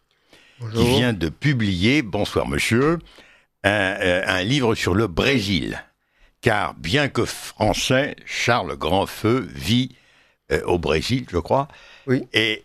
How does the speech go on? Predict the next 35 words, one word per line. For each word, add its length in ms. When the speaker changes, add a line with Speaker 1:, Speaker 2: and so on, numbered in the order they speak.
Speaker 2:
euh, 800
vous 200
avez 240
écrit 240
un 120
livre 220
tout 180
à 100
fait 220
intéressant 680
que 180
j'ai 180
lu 320
et 100
qui 120
s'appelle 600
Une 260
dictature 1120
du 460
judiciaire. 1200
Ça 320
nous 140
concerne, 580
nous 160
les 140
Français, 420
parce 180
que 100
ça 200
a 80
un 60
peu 180
commencé, 680
ce 540
phénomène 800